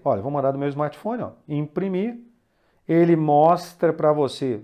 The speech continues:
o formato do papel, se eu coloquei lá A quatro, qual papel que você quer, o tipo, as margens, et cetera, qualidade. Beleza, vou mandar no modo normal.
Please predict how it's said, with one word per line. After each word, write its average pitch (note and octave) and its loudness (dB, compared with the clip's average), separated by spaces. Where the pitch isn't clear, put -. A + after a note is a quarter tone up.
o - -20
formato D3 -2
do - -8
papel, F#3+ 0
se E3+ -8
eu C3 -6
coloquei B2 -8
lá C3 0
A - -8
quatro, C#3+ 2
qual A#2+ -10
papel B2 -8
que - -16
você E3+ -14
quer, C#3 -6
o C3 -8
tipo, C#3 -8
as G2 -4
margens, A#2+ -6
et A#2+ -20
cetera, B2 -4
qualidade. A#2 -2
Beleza, G#2 -2
vou A#2 -12
mandar B2 -6
no B2+ -8
modo B2+ -4
normal. D3+ -4